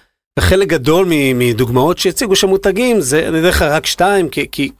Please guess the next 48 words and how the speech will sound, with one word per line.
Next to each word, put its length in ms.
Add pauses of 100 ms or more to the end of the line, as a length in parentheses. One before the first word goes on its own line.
(340)
זה 160
ל-, 240
להרים 360
לשאלה 300
הבאה. 180 (500)
אחד, 240
למשל, 340
לתת 260
שירותים 400
משלימים 380
לאי-קומרס. 640
יש 140
לנו 180
פריסה 340
נורא 220
גדולה 220
של 100
מרכזים 300
מסחריים, 500 (320)
אז 140
למה 180
שלא 200
נעשה 300
פה 140
נקודות 460
איסוף, 400
הפצה, 560 (460)
אתה 80
יודע, 160
כמו 140
שאמזון 480
עושה 240
בקולס, 520
לצורך 380
העניין, 480 (440)
זה 100
פעם 280
אחת, 340
אבל 120
גם 180
לוגיסטיקה, 560
כי 100
יש 120
לנו 140
המון 240
שטח 300
מחסן 340
פנוי. 320